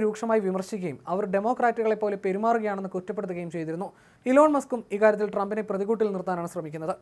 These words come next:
എപ്സ്റ്റീൻ ഫയലുകളിലെ വിശദാംശങ്ങൾ അടിയന്തരമായി പുറത്തുവിടണമെന്നാണ് മസ്കും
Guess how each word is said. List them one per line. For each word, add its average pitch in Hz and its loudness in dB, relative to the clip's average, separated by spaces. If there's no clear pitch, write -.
എപ്സ്റ്റീൻ 302 0
ഫയലുകളിലെ 262 4
വിശദാംശങ്ങൾ 226 -2
അടിയന്തരമായി 208 -2
പുറത്തുവിടണമെന്നാണ് 190 -4
മസ്കും 180 -6